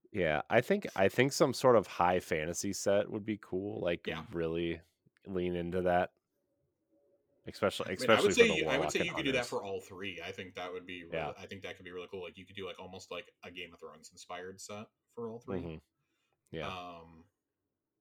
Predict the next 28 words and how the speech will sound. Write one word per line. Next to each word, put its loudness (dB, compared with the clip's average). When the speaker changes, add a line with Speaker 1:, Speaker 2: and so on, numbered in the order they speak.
Speaker 2:
I -16
think -12
that -10
could -16
be -14
really, -14
really -16
awesome. -20
Speaker 1:
Yeah, -6
that'd -10
be -16
super -12
cool. -10
But -8
then 4
you 2
could 8
also 6
go 6
the 2
other 2
way -2
and -6
do, -4
like, -4
some -8
super -6
sci-fi -2